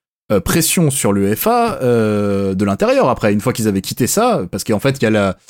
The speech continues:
comment ça s'appelle, l'Association européenne des clubs, euh, c'est quoi, c'est le European Club Association, c'est l'E C A, c'est ça.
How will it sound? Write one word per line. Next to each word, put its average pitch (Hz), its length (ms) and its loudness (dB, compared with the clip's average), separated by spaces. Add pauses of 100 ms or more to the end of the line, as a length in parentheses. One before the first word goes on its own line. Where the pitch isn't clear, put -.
(240)
comment 107 160 -4
ça - 60 0
s'appelle, 104 180 0
l'Association 131 420 2
européenne 120 320 2
des 113 100 2
clubs, 120 360 0 (140)
euh, 95 300 -2
c'est - 120 -10
quoi, 104 100 -2
c'est 95 140 -4
le 101 560 -2
European 113 340 0
Club 113 280 -2
Association, 107 420 -4
c'est 95 80 -4
l'E 123 100 2
C 107 160 -2
A, 80 100 -4
c'est - 120 -12
ça. - 140 -10